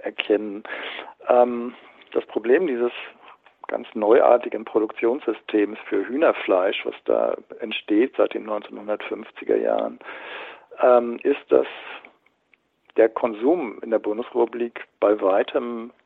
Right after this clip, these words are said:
nicht mitzieht, ne? Also auch hier haben wir Probleme von Überproduktion. Die Bundesbürger essen bei weitem nicht so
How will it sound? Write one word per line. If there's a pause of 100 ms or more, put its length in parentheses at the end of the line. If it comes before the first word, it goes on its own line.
(120)
nicht
mitzieht, (100)
ne?
Also
auch
hier
haben
wir (200)
Probleme
von
Überproduktion. (1120)
Die
Bundesbürger
essen (1400)
bei
weitem
nicht (100)
so